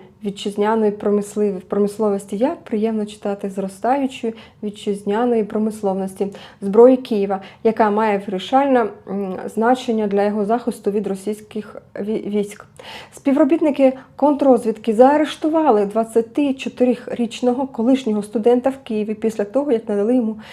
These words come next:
технічну документацію, пов'язану з виробництвом ракетного комплексу "Нептун". Йдеться у заяві С Б У в середу.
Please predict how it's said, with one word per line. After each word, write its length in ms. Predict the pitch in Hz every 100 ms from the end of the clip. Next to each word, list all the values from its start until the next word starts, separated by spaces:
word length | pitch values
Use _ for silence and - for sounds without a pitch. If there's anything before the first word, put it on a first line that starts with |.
| - - -
технічну 680 | 262 254 233 220 214 - 262
документацію, 760 | 262 294 311 226 190 - 202 202 - -
пов'язану 500 | 220 208 277 254 226
з 60 | 202
виробництвом 600 | 208 202 220 262 - 208
ракетного 480 | 208 233 233 247 233
комплексу 520 | 226 208 226 220 240
"Нептун". 380 | 254 254 202 185
Йдеться 640 | 190 214 254 - 262 254 - -
у 80 | 214
заяві 640 | 214 214 226 226 233 226 -
С 120 | 196
Б 140 | 202
У 420 | 214 226 226 226 214
в 60 |
середу. 480 | 214 214 196 190